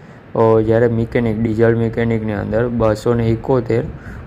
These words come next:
અ, મિકેનિક છે જે મોટર વ્હીકલમાં આવે છે તેમાં ચોવીસ જગ્યાઓ ખાલી છે. અ, પ્રોગ્રામિંગ અને સિસ્ટમ એડમિનિસ્ટ્રેશન, અ, એસિસ્ટન્ટ એટલે કે, અ, શું કહેવાય, અ, પેશિયાની અંદર,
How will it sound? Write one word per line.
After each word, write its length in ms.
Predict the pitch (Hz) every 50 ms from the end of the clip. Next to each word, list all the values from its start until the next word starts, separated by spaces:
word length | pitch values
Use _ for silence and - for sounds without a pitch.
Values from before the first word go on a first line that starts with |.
| -
અ, 200 | - 113 110 110
મિકેનિક 520 | 107 110 117 120 117 - 131 131 127 120 113
છે 200 | 120 - 113 110
જે 100 | 113 113
મોટર 360 | 113 110 110 113 110 123 120
વ્હીકલમાં 680 | 113 113 113 113 113 113 - 110 107 104 107 107 104
આવે 140 | 107 107 107
છે 260 | 110 - 196 220 -
તેમાં 360 | - 113 113 113 117 117 117
ચોવીસ 360 | 117 117 110 113 117 120 117 -
જગ્યાઓ 300 | 113 117 - 127 135 135
ખાલી 320 | 127 - 117 110 107 110 107
છે. 460 | - - 156 214 - - - - - - -
અ, 120 | - - 110 107 107 107 104 98 -
પ્રોગ્રામિંગ 600 | - 113 113 113 127 139 147 147 160 160 160 160 - -
અને 480 | 123 123 117 113 117 117 117 117 117 117
સિસ્ટમ 580 | 117 - 113 110 - - - 135 139 135 135
એડમિનિસ્ટ્રેશન, 1000 | 127 117 117 117 117 120 123 123 123 120 117 120 - - 113 110 117 113 113 131 143
અ, 300 | - - - - 110 110
એસિસ્ટન્ટ 680 | - - 117 113 110 113 - 123 117 - 117 110 107 110
એટલે 240 | 110 110 113 113 113
કે, 200 | 113 131 139 151
અ, 840 | 165 - - - - - - - - - - 113 113 113 113 117 117 117
શું 160 | - 131 123 -
કહેવાય, 360 | 110 110 110 110 117 120 -
અ, 480 | - - - 131 123 113 113 113 113 110 -
પેશિયાની 540 | - 120 120 117 117 - 131 123 127 131 127
અંદર, 400 | 120 113 110 107 110 123 135 160